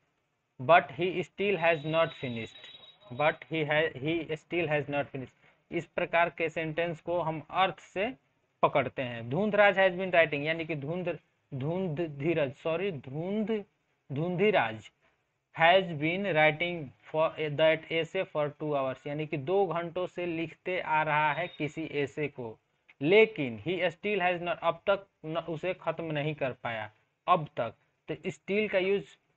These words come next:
mostly इस प्रकार के sentence में नहीं किया जाता है, तो इ-, इ-, sorry, still नहीं, बल्कि यहाँ पे but का जो यूज़ है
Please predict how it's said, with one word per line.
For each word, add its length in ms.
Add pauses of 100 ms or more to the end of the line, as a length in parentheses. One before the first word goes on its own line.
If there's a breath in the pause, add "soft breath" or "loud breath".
(140)
mostly 640
इस 180
प्रकार 400
के 80
sentence 440
में 100
नहीं 240
किया 220
जाता 300
है, 180 (340)
तो 380
इ-, 100 (180)
इ-, 200
sorry, 400
still 300
नहीं, 220
बल्कि 320
यहाँ 260
पे 160
but 340
का 120
जो 140
यूज़ 300
है 180